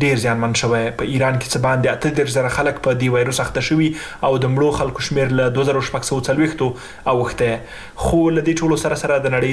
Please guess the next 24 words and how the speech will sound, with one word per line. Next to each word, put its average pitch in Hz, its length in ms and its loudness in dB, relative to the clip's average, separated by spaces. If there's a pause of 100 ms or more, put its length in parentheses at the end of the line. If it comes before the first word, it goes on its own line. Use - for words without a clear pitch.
(100)
د 117 80 -2
بېلابېلو 123 500 2
هیوادونو 127 400 2
چارواکو 127 460 2
د 117 100 0
ویروس 127 320 0
د 127 100 0
مخنیوي 131 460 0
لپاره 135 340 0 (400)
سخت - 240 0
تدابیر 131 380 2
وضع 117 260 0
کړي. 113 180 -2 (380)
د 135 160 2
اروپا 131 240 2 (140)
اکثر 131 240 0
هیوادونه 120 360 2 (120)
قرنطین 131 500 0
دي. 113 100 0 (300)
په 127 140 0
ټوله 139 260 2
نړۍ 143 240 2
کې 139 240 -2
یو 139 80 0